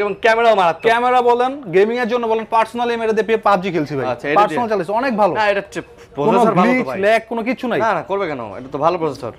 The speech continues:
Speaker 2: আট
Speaker 1: দাম
Speaker 2: জিবি
Speaker 1: কত?
Speaker 2: একশো আঠাশ জিবি ভেরিয়েন্ট, এটা
Speaker 1: হ্যাঁ।
Speaker 2: ভেরিয়েন্ট আট জিবি একশো আঠাশ জিবি,
Speaker 1: প্রাইস?
Speaker 2: কালার আছে সবগুলো অ্যাভেলেবল। এটা পাবেন only পঁচিশ হাজার টাকা।
Speaker 1: এটা পঁচিশ?
Speaker 2: Only পঁচিশ।
Speaker 1: এটা ফাইনাল।
Speaker 2: আচ্ছা, যান, আরো পাঁচশো কম।
Speaker 1: আরো পাঁচশো কম।
Speaker 2: চব্বিশ পাঁচ।
Speaker 1: চব্বিশ হাজার পাঁচশো।
Speaker 2: অবশ্যই।
Speaker 1: আজকে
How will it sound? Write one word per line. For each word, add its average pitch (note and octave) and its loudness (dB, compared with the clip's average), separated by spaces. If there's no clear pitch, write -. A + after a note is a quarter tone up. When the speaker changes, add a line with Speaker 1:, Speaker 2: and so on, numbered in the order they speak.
Speaker 2:
আট G#3+ 6
Speaker 1:
দাম G3+ 0
Speaker 2:
জিবি B3 0
Speaker 1:
কত? C4 4
Speaker 2:
একশো - -4
আঠাশ A#3 0
জিবি A#3 -2
ভেরিয়েন্ট, C#3+ -2
এটা E3+ 0
Speaker 1:
হ্যাঁ। C#3+ 2
Speaker 2:
ভেরিয়েন্ট A3+ 0
আট G#3+ 2
জিবি A3 -4
একশো G#3+ -4
আঠাশ G#3 -2
জিবি, B3 -2
Speaker 1:
প্রাইস? F#3+ 4
Speaker 2:
কালার A3 2
আছে G3+ -6
সবগুলো F#3 0
অ্যাভেলেবল। B2+ -4
এটা A#3+ 2
পাবেন B3+ 0
only C#4 2
পঁচিশ B3 2
হাজার F3+ 4
টাকা। D3 -4
Speaker 1:
এটা F#3 2
পঁচিশ? A#3+ 0
Speaker 2:
Only C#4 4
পঁচিশ। - -6
Speaker 1:
এটা D3 0
ফাইনাল। C3+ -4
Speaker 2:
আচ্ছা, E3+ 4
যান, G3 6
আরো C4 4
পাঁচশো B3 -2
কম। E3+ -4
Speaker 1:
আরো A#3 4
পাঁচশো - -4
কম। B2+ -8
Speaker 2:
চব্বিশ A#3+ 2
পাঁচ। F#3+ 2
Speaker 1:
চব্বিশ F#3 2
হাজার A3 -2
পাঁচশো। F#3 -2
Speaker 2:
অবশ্যই। F#3+ 0
Speaker 1:
আজকে E3+ -4